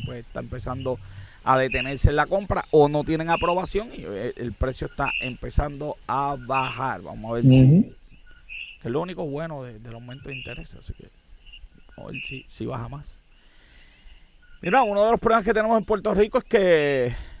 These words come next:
Speaker 1: pues, los negocios no pueden tener, mira, por un, por un, por, por,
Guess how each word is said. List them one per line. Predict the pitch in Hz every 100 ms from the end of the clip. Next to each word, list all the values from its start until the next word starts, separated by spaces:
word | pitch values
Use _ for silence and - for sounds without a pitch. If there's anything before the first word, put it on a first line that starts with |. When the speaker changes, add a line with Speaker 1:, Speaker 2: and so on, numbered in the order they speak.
| - - - - _
Speaker 1:
pues, | 135
los | 131 131
negocios | 127 127 160
no | 165
pueden | 160 - -
tener, | 170 165 170 170 147 - - - -
mira, | 190 156 - - - -
por | - 170
un, | 214 214 -
por | 185
un, | 190 254 269 - -
por, | 190 190 -
por, | 180 180